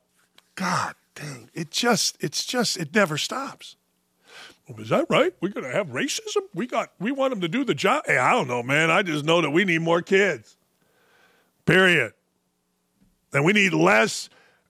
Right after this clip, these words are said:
angry liberals. That'd be a good world. Less angry liberals and more kids. Now, that's what I'm talking about. That's the deal. That is beautiful. Yeah. Yeah.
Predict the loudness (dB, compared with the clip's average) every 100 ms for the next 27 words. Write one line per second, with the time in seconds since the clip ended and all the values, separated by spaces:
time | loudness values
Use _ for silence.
0 | _ 2 2 4 4 4 4 -2 _ _
1 | -2 2 4 2 0 -4 -18 _ _ _
2 | _ 0 2 4 2 6 6 6 4 4
3 | 2 2 4 6 4 0 0 2 4 4
4 | 4 2 _ 2 4 6 6 6 2 -4
5 | -16 _ _ 0 2 4 4 4 6 6
6 | 4 4 6 4 0 -12 -2 2 2 4
7 | 4 6 4 2 4 4 4 4 6 4
8 | 2 -4 -2 -2 -4 _ _ _ -20 -20
9 | _ -2 2 6 6 4 2 -2 -4 -4
10 | -2 2 4 6 4 0 _ -10 0 4
11 | 6 4 2 0 0 2 6 6 6 0
12 | -18 _ _ _ -2 4 6 6 4 0
13 | _ _ _ _ _ _ -8 0 4 6
14 | 6 4